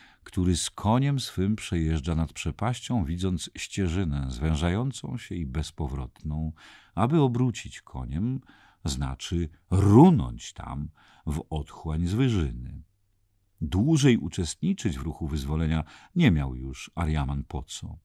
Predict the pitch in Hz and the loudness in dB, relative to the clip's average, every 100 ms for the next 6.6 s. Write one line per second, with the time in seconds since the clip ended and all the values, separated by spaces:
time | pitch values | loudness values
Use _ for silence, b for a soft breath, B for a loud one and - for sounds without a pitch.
0 | _ _ - 147 120 101 92 78 73 78 | _ _ -6 -2 -2 -2 -4 -4 -4 -2
1 | 73 69 76 67 73 67 71 71 64 73 | 0 0 -2 -2 -4 -4 -6 -6 -4 -4
2 | 69 - 73 71 82 80 65 67 71 69 | -4 -4 -6 -6 -4 -4 -4 -6 -4 -4
3 | 69 67 71 71 B B B - 80 165 | -6 -8 -8 -10 B B B -2 2 2
4 | 185 139 107 147 175 - 165 139 147 123 | 2 -2 -2 -4 -4 -4 -4 -4 -2 0
5 | 95 90 - 87 87 85 - - 71 64 | 0 -2 -6 -4 -4 -4 -6 -6 -6 -6
6 | 60 62 62 64 60 | -10 -10 -12 -12 -14